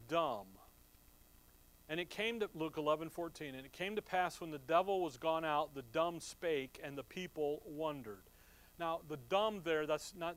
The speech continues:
being stupid or ignorant. It's the, the ability of not being able to speak.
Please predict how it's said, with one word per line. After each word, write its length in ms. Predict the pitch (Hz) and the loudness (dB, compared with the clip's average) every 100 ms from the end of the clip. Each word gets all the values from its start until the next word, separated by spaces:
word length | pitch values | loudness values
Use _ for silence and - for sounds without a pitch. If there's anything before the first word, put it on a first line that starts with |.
| 147 | -6
being 280 | 139 143 123 | -6 -6 -8
stupid 580 | - - 143 - 101 - - - - - - | -10 -8 -10 -10 -14 -16 -20 -20 -20 -20 -12
or 160 | 120 127 | -4 0
ignorant. 460 | 147 117 104 117 139 | 0 -2 -10 -10 -6
It's 220 | 131 - 180 156 135 143 135 | -6 -8 -12 -12 -12 -16 -6
the, 160 | 160 151 | -4 -2
the 100 | 151 | 0
ability 420 | 151 156 175 160 | 2 2 2 2
of 120 | 147 117 170 | 0 -2 -6
not 260 | 156 165 151 | 0 0 0
being 200 | 151 147 | -2 0
able 240 | 143 135 | -2 -4
to 100 | 120 | -8
speak. 760 | - - - 160 113 95 - | -8 -8 -8 -10 -10 -12 -20